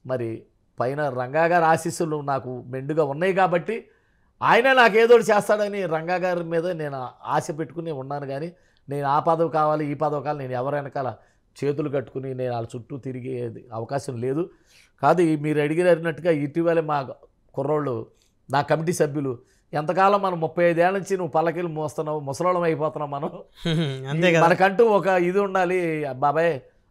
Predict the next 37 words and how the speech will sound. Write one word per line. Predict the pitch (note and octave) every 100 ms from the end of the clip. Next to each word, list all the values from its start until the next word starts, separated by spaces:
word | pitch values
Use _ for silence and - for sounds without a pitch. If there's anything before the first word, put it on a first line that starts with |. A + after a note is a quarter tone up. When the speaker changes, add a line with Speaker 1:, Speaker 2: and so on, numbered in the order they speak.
| -
Speaker 1:
అన్నయ్య, | D3 E3 E3
మరి | D3+ C#3+
మీరు | C3+ D3 D3+
వెనకాల | C#3+ D3 F3
మేము | D3+ E3 F#3+ F#3
ఉన్నాం | F3+ E3
నమ్మకని, | D#3 D#3 D#3+ D#3+ _ _ _ -
మాకు | B2 C3+
కూడా | D#3+ D#3+
కొద్ది | C#3+ B2+
గొప్ప | C#3+ C#3 D3
న్యాయం | B2+ B2 C#3 C3+
జరగాలి." | C3 A#2 A#2 A#2 _ _ _ _ _ B2+
మీకు | C3 B2+
ఏదైనా | D3
పదవి | D3 B2+ C#3+
వస్తే | D3 - C3+
బాగుండదని | B2+ B2+ C3 D#3
అప్పుడే | C#3 - D#3
మొన్న | B2 A#2 C3
ఈ | D3
మధ్యనే | C#3+ B2+ C#3
ఒక | C#3+ A2 A2+
రీసెంట్‌గా | A#2+ B2 C3+ C3+
ఒక | B2+ -
పది | A#2
పదిహేను | A#2 A#2 A#2
రోజుల | B2
క్రితం | A#2 - C#3+ - _ _ _ A#2
మా | C3+ D3
కమిటీ | D3 D#3+ E3+
సభ్యుల | F#3 E3+ F3 D#3+
బాధ | B2+ D#3 E3
భరించలేక, | E3 C#3 D#3+ D3 D3 A#2+ - - A2
వాళ్ళ | C3+ E3 F#3
Speaker 2:
ఓకే. | F3
Speaker 1:
అభిమానంతో | G#3 A3 G#3+ E3+ C#3 -